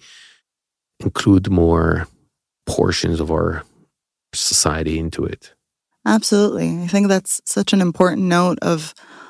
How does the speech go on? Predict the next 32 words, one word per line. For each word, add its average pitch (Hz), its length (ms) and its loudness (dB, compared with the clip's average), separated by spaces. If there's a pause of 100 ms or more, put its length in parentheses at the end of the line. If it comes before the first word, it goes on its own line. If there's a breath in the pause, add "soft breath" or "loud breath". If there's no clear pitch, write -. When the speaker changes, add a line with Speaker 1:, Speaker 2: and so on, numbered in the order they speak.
(160 loud breath)
Speaker 2:
also 185 220 0
the 175 100 2
gaps 165 460 2
that - 140 0
are 165 80 2
being 170 240 2
created 170 680 0
and 170 520 0 (280 soft breath)
how 185 240 2
we 185 180 2
as 170 140 0
a 165 60 -4
society, 175 920 0 (500)
if 175 160 -6
we 185 100 4
want 175 280 2
to 190 80 -4
progress, 180 500 0
we 180 100 0
want 175 160 2
to 180 60 0
move 175 220 0
everyone 170 560 0 (120)
along 170 360 0
with 165 200 0
us, 170 300 -4
right? 180 220 0
You 196 140 0
want - 260 0 (200)
everyone 185 440 2
to 185 160 0
benefit 180 560 0